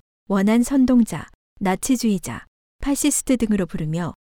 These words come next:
그들을 사회와 학술계에서 배제해 이단으로 만든다. 그리하여 사람들로 하여금 그들을 비웃게 하고 두려워 멀리하게 하고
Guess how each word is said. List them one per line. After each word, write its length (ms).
그들을 340
사회와 440
학술계에서 640
배제해 640
이단으로 500
만든다. 560
그리하여 360
사람들로 520
하여금 580
그들을 400
비웃게 420
하고 400
두려워 380
멀리하게 560
하고 340